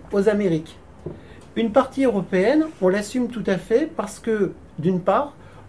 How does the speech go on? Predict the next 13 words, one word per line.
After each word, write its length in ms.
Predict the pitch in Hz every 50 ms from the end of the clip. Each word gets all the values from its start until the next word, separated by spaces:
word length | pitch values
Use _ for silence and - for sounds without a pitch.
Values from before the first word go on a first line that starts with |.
| - - - - - - - -
on 140 | 175 185 220
a 80 | 226
une 100 | 233 226
intuition, 600 | 233 220 226 - 202 175 - - 165 147 180 277 - - - - - - - -
c'est 280 | - - - - 202 170
qu'il 180 | - - 196
y 20 | 185
a 40 |
toute 240 | 190 - 311 302 277
une 100 | 226 196
matrice 480 | 190 220 226 220 226 - 240 208 - 208
intellectuelle 640 | 190 170 - 202 196 170 - - - 208 196 185
juridique 580 | 170 160 180 170 170 165 175 247 269 - -